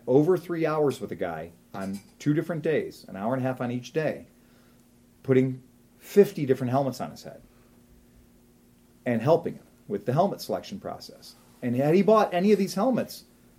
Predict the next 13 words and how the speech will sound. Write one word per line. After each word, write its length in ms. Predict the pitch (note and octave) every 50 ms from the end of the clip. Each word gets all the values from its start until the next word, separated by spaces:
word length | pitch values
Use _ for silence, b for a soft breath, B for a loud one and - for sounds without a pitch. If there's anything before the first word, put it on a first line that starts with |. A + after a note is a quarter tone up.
| _ -
my 160 | B2+ C3+ C#3
best 400 | C3 - - F#3+ G3+ G3+ - -
take 240 | - G3+ G3+ F#3+ - F3+
on 140 | D3 C#3
any 200 | D3+ D#3 D#3 D#3+
one 180 | D#3 E3 F3 E3
of 60 | C3
them 100 | G2+ G2+
would 80 | G#2 G#2
have 80 | G2+
been 160 | G2 A2 A2 G#2+
forty-two 420 | - B2 B2 B2+ B2+ B2 - C#3
dollars. 460 | B2+ A#2+ A2 F2+ - - - - -